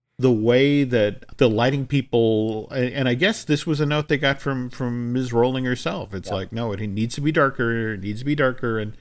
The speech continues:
Speaker 1: so fifty thousand dollars worth of tapestries hidden away in the shadows that nobody could see because she insisted on it being dark. More to the point, she insisted on all of those bones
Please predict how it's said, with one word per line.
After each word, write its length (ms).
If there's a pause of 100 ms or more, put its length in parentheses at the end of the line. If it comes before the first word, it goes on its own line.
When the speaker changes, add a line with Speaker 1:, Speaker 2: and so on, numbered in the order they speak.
(440)
Speaker 1:
so 420
fifty 400
thousand 460
dollars 360
worth 160
of 120
tapestries 760
hidden 260
away 520 (380)
in 80
the 100
shadows 580
that 180
nobody 300
could 180
see 280
because 340
she 160
insisted 640 (380)
on 120
it 100
being 220
dark. 320
More 180
to 80
the 120
point, 300
she 140
insisted 540
on 240 (300)
all 320
of 80
those 180
bones 600